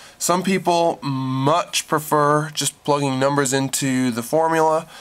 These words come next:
Other people feel a little more comfortable g-, with the geometric representation.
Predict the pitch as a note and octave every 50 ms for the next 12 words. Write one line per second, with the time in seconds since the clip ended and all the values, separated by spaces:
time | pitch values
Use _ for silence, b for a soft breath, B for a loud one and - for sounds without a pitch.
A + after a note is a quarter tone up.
0 | B B B B B B B B - D#3 F#3+ G3 G#3 G3+ G3 G3+ G3 F#3+ F#3+ F#3
1 | F3+ F3 F3 F3 - G3 F#3 F3 D#3+ D#3 E3+ G#3+ B3+ C4+ C#4 A#3+ A#3 - - A3
2 | A3 A3 - G#3+ G3+ F3 D3+ D3 D3 - - D#3+ F3 F3+ F3 E3 D3+ D3 F#3 G3
3 | F#3+ F#3 F#3+ G3+ G3 - D3+ - B2+ A#2 A#2 A#2+ A#2+ A2+ A2+ G#2+ G#2+ A#2 G#2+ G2
4 | - - - D3+ D3+